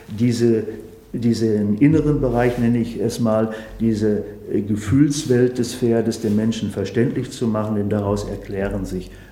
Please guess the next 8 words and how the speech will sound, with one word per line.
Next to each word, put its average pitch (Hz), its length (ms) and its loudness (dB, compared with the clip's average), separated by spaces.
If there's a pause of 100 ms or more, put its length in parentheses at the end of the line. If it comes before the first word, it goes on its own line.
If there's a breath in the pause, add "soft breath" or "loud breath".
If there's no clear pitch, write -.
(200 loud breath)
sehr 110 420 0 (180)
viele 104 380 -4
Verhaltensweisen 98 1120 -2 (260 loud breath)
und 101 180 -8
Lösungen 101 600 0
ergeben 90 400 -6
sich 92 220 -10
daraus. - 440 -14